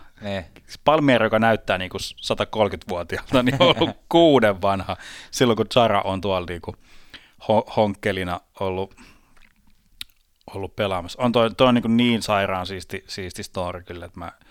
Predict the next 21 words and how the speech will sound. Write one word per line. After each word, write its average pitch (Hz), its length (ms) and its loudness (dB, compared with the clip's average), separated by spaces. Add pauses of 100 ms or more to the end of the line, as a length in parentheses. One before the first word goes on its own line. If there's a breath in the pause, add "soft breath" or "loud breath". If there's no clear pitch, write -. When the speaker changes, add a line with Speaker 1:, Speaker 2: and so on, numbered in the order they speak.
(680 soft breath)
Speaker 2:
ai 87 260 -10
että. - 260 -16 (360 loud breath)
Speaker 1:
Kyllä. 90 360 -6
Speaker 2:
Vähän 104 340 -2
nyt 98 240 -12
jo 95 60 -12
suostun 92 360 -10
symppaamaan 52 640 -10
tota - 300 -10
Islanders-jengiä 101 720 -10
jo 98 100 -14
pelkästään - 500 -10
tuon 104 240 -16
Charan 104 300 -2
takia. - 300 -20 (1080 loud breath)
Speaker 1:
Joo, 202 260 6
ja 135 100 6
sitten - 240 -4
toi 139 360 4 (180)
hyökkäysosasto, 139 720 2
niin 131 320 -2